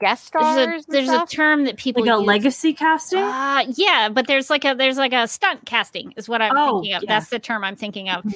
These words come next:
Speaker 2: Uh, so they try, they try to cast people that's gonna really, uh, get people excited about things. And I, I think he would be a good addition in a future Supergirl, uh, story, because he does,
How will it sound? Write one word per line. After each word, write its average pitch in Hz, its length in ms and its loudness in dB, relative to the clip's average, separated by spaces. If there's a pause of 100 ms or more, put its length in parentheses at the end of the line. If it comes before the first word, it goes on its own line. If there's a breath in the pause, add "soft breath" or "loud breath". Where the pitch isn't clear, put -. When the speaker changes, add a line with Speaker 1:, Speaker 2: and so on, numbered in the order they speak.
(240 loud breath)
Speaker 2:
Uh, 226 220 2
so - 140 -4
they 262 140 2
try, 277 240 -2
they 247 160 0
try 294 220 0
to 247 60 0
cast - 420 -4
people 254 280 -4
that's 233 200 -2
gonna 233 240 -2
really, 226 500 0 (360 loud breath)
uh, 208 340 0
get - 140 -6
people 240 260 -6
excited 220 500 -2
about 214 300 -2
things. 214 320 -8
And 208 140 -6
I, 240 160 2
I 254 100 2
think 302 200 -4
he 330 120 0
would 294 160 -2
be 254 160 0
a 233 80 2
good 240 220 0
addition 226 400 -2
in 214 140 -6
a 208 100 -2
future 226 340 -6
Supergirl, 208 560 -2 (460 loud breath)
uh, 208 280 0
story, 202 600 -4
because 208 320 -6
he 262 120 -2
does, 285 380 0